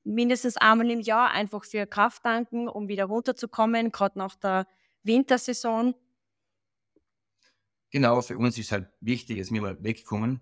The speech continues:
Speaker 2: weil irgendwann wirst du betriebsblind. Und dann sagen wir einfach, „Okay, wir gehen uns mal was anderes anschauen.“ Und wenn du immer bloß in Wart da hockst, irgendwann, ja, du wirst blind und weißt du, wie es ist, wenn die älteren Leute,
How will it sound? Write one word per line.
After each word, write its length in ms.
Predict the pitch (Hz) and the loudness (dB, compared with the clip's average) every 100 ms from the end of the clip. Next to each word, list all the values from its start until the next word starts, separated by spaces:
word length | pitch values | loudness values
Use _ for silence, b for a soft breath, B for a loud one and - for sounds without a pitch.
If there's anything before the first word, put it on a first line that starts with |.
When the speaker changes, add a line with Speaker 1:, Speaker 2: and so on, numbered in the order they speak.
| _ | _
Speaker 2:
weil 160 | 98 - | -14 -10
irgendwann 420 | 107 101 95 90 | -10 -8 -10 -10
wirst 220 | 90 - | -10 -12
du 40 | 110 | -18
betriebsblind. 680 | 101 107 - 110 127 - _ _ _ _ _ _ _ _ _ _ _ _ _ _ | -12 -12 -10 -8 -10 -10 _ _ _ _ _ _ _ _ _ _ _ _ _ _
Und 300 | 104 101 101 | -10 -8 -6
dann 160 | 107 107 | -6 -4
sagen 200 | 107 104 | -6 -8
wir 80 | |
einfach, 200 | 101 104 | -8 -12
„Okay, 320 | - - 107 85 | -14 -14 -12 -10
wir 80 | |
gehen 120 | 95 101 | -10 -10
uns 80 | |
mal 80 | 95 | -10
was 160 | 87 - | -12 -10
anderes 220 | 107 110 | -10 -10
anschauen.“ 480 | 104 110 110 117 131 - | -12 -12 -10 -10 -12 -14
Und 220 | 92 85 _ _ _ _ | -14 -14 _ _ _ _
wenn 100 | 98 | -12
du 80 | 110 | -4
immer 200 | 117 104 | -2 -2
bloß 260 | 101 - | -4 -6
in 140 | 95 90 | -8 -4
Wart 380 | 104 120 - | -4 -4 -6
da 60 | 98 | -8
hockst, 540 | 87 127 - - - _ _ | -2 -4 -4 -10 -12 _ _
irgendwann, 580 | 104 95 95 92 87 - | -10 -8 -8 -8 -10 -10
ja, 140 | 98 | -10
du 120 | 98 95 | -6 -6
wirst 220 | 92 - | -6 -2
blind 340 | 110 131 - | -2 -2 -4
und 280 | 107 101 - _ _ _ _ _ | -8 -8 -10 _ _ _ _ _
weißt 160 | 104 92 | -10 -8
du, 100 | 107 | -6
wie 40 | |
es 100 | 113 | -6
ist, 280 | 123 120 - | -6 -10 -8
wenn 340 | 104 101 98 - _ _ _ _ | -6 -6 -10 -14 _ _ _ _
die 80 | - | -6
älteren 320 | 117 120 107 | -6 0 0
Leute, 480 | 104 107 127 120 | 2 0 0 -2